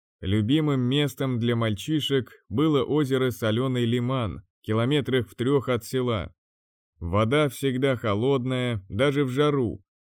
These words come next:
По берегам росли крупные ивы, ещё какие-то степные деревья, крепкие, узловатые. Пока сушняка на костёр наломаешь, все руки обдерёшь. Вода в озере была солоноватая,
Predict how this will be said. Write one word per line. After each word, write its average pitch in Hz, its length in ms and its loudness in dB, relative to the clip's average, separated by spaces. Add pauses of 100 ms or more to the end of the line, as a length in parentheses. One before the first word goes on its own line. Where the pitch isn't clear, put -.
(120)
По 104 120 0
берегам 120 540 2
росли 123 460 0
крупные 127 580 -2
ивы, 113 500 0 (260)
ещё 110 400 0
какие-то 139 500 0
степные 123 560 -2
деревья, 120 800 0 (140)
крепкие, 104 760 -2
узловатые. 110 960 -4 (300)
Пока 143 320 0
сушняка 131 560 -2
на 131 140 -2
костёр 127 440 0
наломаешь, 117 920 -2
все 147 200 0
руки 143 300 0
обдерёшь. 110 680 0 (800)
Вода 123 460 2
в 131 80 -2
озере 135 380 0
была 127 340 2
солоноватая, 127 1000 -2